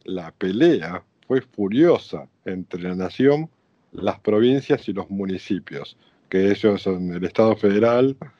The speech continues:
eh, los estados y las prefecturas, que le dicen ellos. Viste que, bueno, no sé si alguna vez fuiste a Brasil, ellos tienen prefecturas que son como la, las municipalidades. ¿Entendés?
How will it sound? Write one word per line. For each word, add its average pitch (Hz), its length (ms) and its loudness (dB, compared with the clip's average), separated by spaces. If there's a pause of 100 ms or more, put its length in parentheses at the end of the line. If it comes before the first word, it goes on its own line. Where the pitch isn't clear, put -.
(460)
eh, 87 540 -8
los 90 180 -12
estados 117 640 4 (880)
y 104 320 -2
las 98 180 -4
prefecturas, 101 680 0
que 92 100 -10
le 90 80 -6
dicen 90 320 -10
ellos. - 360 -16 (260)
Viste - 180 -10
que, 80 180 -8 (140)
bueno, 82 220 -8
no 87 100 -10
sé 82 120 -14
si - 120 -2
alguna 90 200 -2
vez - 100 -6
fuiste - 160 -2
a 87 40 0
Brasil, 107 340 2
ellos 104 160 2
tienen 95 200 0
prefecturas 110 500 0
que - 80 -8
son 98 140 -12
como 92 180 -10
la, 87 140 -12 (420)
las 95 180 -6
municipalidades. 87 1000 -6 (580)
¿Entendés? 76 260 -14